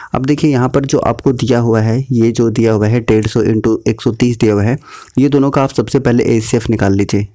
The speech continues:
जिससे आपको पता चल जाएगा कि वो जो छोटा, सबसे छोटा वर्ग होगा उसका भुजा आपको कितना रखना है। तो देख लीजिए इसका एचसीएफ़ जब हम find out करते हैं तो बड़े ही आसानी से यहाँ पर कर सकते हैं। सबसे पहले आप डेढ़ सौ को तोड़ लीजिए, तो आप कहेंगे कि, अ, फ़िफ़्टीन into टेन हो जाएगा।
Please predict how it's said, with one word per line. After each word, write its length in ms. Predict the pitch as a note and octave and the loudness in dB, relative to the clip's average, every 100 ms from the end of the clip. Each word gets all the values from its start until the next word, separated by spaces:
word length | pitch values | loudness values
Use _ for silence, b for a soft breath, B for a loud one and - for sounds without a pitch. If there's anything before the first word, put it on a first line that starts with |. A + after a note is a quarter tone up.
| A#2 | -2
जिससे 220 | A2+ C3 | 0 -2
आपको 180 | A2 B2 | -2 -2
पता 180 | B2+ | 0
चल 200 | A#2+ B2 | 0 2
जाएगा 260 | A#2 A#2 A#2 | 2 2 0
कि 140 | A2+ | 0
वो 160 | A2+ A2 | 0 0
जो 120 | A2 | -2
छोटा, 320 | A2 A2 G#2+ | -2 -2 0
सबसे 320 | A2+ A2+ - A2+ | -2 -4 -2 -4
छोटा 320 | - G#2+ G#2+ | -2 0 0
वर्ग 300 | G#2 A2 A#2+ | 0 0 0
होगा 320 | A#2 G#2+ C3+ B B B - | -2 -2 -4 B B B -6
उसका 200 | A#2+ C3 | -2 -2
भुजा 320 | A2+ G#2+ A#2+ | 0 0 0
आपको 240 | A2+ - | -2 -2
कितना 260 | B2+ G#2+ A2+ | -2 0 0
रखना 260 | G#2+ - G2 | 0 0 -2
है। 160 | G2 - B B B - | -2 -4 B B B -2
तो 80 | |
देख 120 | B2 B2+ | 0 2
लीजिए 140 | C#3+ | 0
इसका 240 | C3 C3+ - | 0 -2 0
एचसीएफ़ 340 | A#2+ - C#3+ | -2 0 -2
जब 160 | B2+ B2 | 0 0
हम 120 | A#2+ | 0
find 260 | A#2 A#2 A2+ | 0 0 0
out 140 | A2+ | -2
करते 280 | - G#2 - | -2 -2 -2
हैं 80 | B2 | 0
तो 100 | B2 | 0
बड़े 180 | A2+ A2+ | 0 0
ही 100 | B2+ | 0
आसानी 320 | A2+ A#2 A#2+ | 0 0 0
से 100 | A#2+ | 0
यहाँ 120 | A2+ | 0
पर 80 | A#2 | -2
कर 180 | - A2 | -4 -4
सकते 300 | G2+ - A2+ | -2 -2 -2
हैं। 140 | A#2+ B B B | -2 B B B
सबसे 220 | - A#2+ B2 | -6 -2 0
पहले 180 | B2+ | 0
आप 120 | B2+ A#2+ | 0 0
डेढ़ 240 | A2+ A#2 | 0 0
सौ 120 | B2+ | -2
को 120 | B2 | -2
तोड़ 240 | A#2+ G#2+ G2 | 0 0 0
लीजिए, 280 | G2+ - G2+ | -2 -2 -2
तो 120 | G#2+ | -2
आप 100 | G#2+ | 0
कहेंगे 340 | A2+ A2+ A2+ | 0 0 0
कि, 140 | A2+ A#2+ | 0 0
अ, 260 | A2+ - | 0 -2
फ़िफ़्टीन 640 | A2 - A2 B2 A#2+ G#2+ A2+ | -2 -2 -2 0 0 2 0
into 260 | G#2+ A#2 A2+ | 0 -2 0
टेन 160 | A2 | 0
हो 100 | A2+ | 0
जाएगा। 300 | A2+ A2 C3 | -2 -2 -2